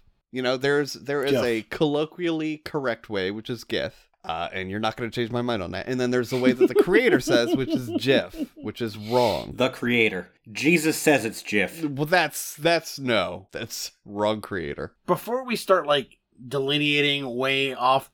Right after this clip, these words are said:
Speaker 2: topic,
Speaker 1: Yes.
Speaker 2: a creator can create something and can be wrong about
Speaker 1: Absolutely.
Speaker 2: that thing.
Speaker 1: Absolutely.
Speaker 2: Because, and I'm gonna quote Star Wars here,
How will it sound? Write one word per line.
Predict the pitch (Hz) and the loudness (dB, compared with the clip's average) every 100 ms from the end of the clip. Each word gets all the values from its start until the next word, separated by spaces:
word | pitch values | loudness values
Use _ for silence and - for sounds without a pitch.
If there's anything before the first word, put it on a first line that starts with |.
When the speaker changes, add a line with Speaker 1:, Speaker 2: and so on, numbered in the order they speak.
| - | -6
Speaker 2:
topic, | 139 131 156 160 - | -4 -4 -6 -10 -12
Speaker 1:
Yes. | 151 139 101 - | 0 0 0 -4
Speaker 2:
a | 139 | -4
creator | - 156 156 170 208 208 | -2 0 4 6 8 6
can | - 151 | 4 -6
create | - 160 156 147 | -2 0 0 0
something | 139 120 - 107 - | -4 -4 -4 -4 -2
and | 143 | -2
can | 151 143 | -2 0
be | 135 151 | 0 -2
wrong | 120 123 135 143 135 120 110 - | -4 0 2 4 2 0 -6 -6
about | 123 110 127 127 117 - - _ _ _ _ | -6 -2 0 0 0 -4 -16 _ _ _ _
Speaker 1:
Absolutely. | 208 339 302 269 285 180 | -4 -2 0 0 0 0
Speaker 2:
that | 139 113 | -2 -2
thing. | 82 - _ - | -6 -20 _ -10
Speaker 1:
Absolutely. | 196 - 262 254 - 82 - _ _ _ _ _ | -8 -8 -12 -12 -8 -8 -10 _ _ _ _ _
Speaker 2:
Because, | 156 165 156 147 139 - - | 0 4 6 4 2 -6 2
and | 156 | 4
I'm | 170 | 6
gonna | 165 139 | 4 2
quote | - - 175 170 160 - _ - | -2 -2 0 0 -2 -8 _ -12
Star | - - 160 156 147 | -10 -2 4 6 4
Wars | 120 110 92 - | 2 -2 -6 -8
here, | 127 101 104 123 | -8 -6 -6 -6